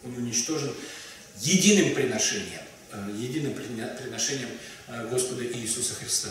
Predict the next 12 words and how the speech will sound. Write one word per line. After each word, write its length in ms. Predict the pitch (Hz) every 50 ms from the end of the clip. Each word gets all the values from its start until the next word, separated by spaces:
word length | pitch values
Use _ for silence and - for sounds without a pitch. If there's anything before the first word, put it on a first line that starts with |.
| 92 - -
Да, 160 | - 240 233
спотыкаемся, 680 | 226 - - - 147 - - - - - - - - - -
да, 80 | 135 135 - -
но 320 | 135 139 135 135 - - -
это 320 | 170 180 175 175 - 143
уже, 220 | 135 123 120 117 110 - -
это, 200 | - 135 131 127
это 500 | 123 - 135 139 131 127 123 120 - 131
не 60 | 135
грех 340 | 127 - 131 135 - - -
к 60 | -
смерти. 480 | - - - 110 104 104 107 - -